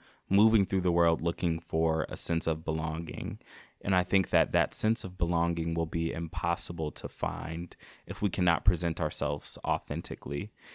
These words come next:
Um, so I think that if, and, and I, you know, I think that presenting ourselves authentically in terms of our sexuality as well, too. So I think if, if, if you cannot, if you are not given permission to question your sexuality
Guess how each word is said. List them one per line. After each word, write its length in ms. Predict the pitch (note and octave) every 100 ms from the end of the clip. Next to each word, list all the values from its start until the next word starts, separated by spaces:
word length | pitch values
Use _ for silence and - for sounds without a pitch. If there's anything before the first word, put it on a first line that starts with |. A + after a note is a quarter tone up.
| - _
Um, 240 | F2+ F2
so 140 | E2+ F2
I 80 | E2+
think 340 | G2 F2+ F2+
that 480 | F2 E2 D#2 - - -
if, 300 | F2 E2+ -
and, 200 | G2+ G2+ -
and 160 | A2+
I, 60 | G#2
you 120 | G2+
know, 60 | G2
I 80 | F2+
think 260 | F#2+ F#2+
that 300 | F#2+ E2+ D#2+
presenting 460 | - F#2 F#2 F2 F2+
ourselves 280 | E2+ - D2
authentically 640 | D2 D#2 F#2 - F2 D#2+ E2
in 80 |
terms 340 | D#2+ D#2+ D#2+ D#2+
of 300 | D#2 D#2 - - - _
our 140 | - -
sexuality 960 | F#2 C#2 - E2 F#2+ G2+ E2 D#2 D2+
as 180 | - F2
well, 240 | F2 D#2+ C#2+
too. 380 | - B2 E2+
So 160 | E2 -
I 80 | D#2+
think 220 | E2 E2
if, 260 | D#2 - - - - -
if, 280 | - F#2+ - - _
if 260 | F#2 F#2
you 200 | F#2+ G#2+
cannot, 880 | - F#2+ F2 F2 F2 F2+ - - - -
if 140 | F#2
you 100 | G#2+
are 100 | A2+
not 300 | G#2 F2+ E2+
given 260 | F2 F2 E2+
permission 640 | - E2+ E2+ E2+ - D#2+ E2
to 360 | - F#2+ F2 D#2+
question 480 | - E2 - - F#2
your 100 | E2
sexuality 920 | - D2+ - E2+ D#2+ D2+ C#2+ D#2+